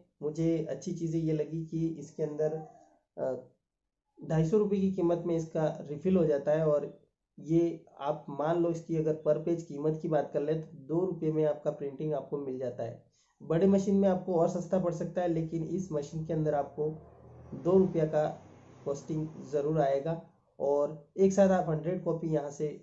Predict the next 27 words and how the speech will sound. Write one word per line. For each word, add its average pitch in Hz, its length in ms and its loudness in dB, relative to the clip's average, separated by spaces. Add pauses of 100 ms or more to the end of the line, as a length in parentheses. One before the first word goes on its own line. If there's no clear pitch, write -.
(120)
print 147 200 -8
कर 160 140 -2
सकते 156 300 -6
हैं। 165 340 -8 (280)
और 139 600 -4
इसमें 202 540 -2
system 175 420 -2
ये 156 160 0
भी 185 160 2
है 175 180 0
कि 175 200 -4
आप 165 240 0 (560)
बैच 156 240 4
वाइज 151 340 0
भी 156 160 0
आप 139 280 -2
इस, - 220 -18 (100)
अ, 143 120 -8 (800)
बैच 156 200 2
वाइज 165 280 2
भी 156 200 0
इसका 156 200 -2
printing 151 400 -4
आप 139 220 -4
दे 139 180 -6
सकते - 320 -10
हो। 127 100 -12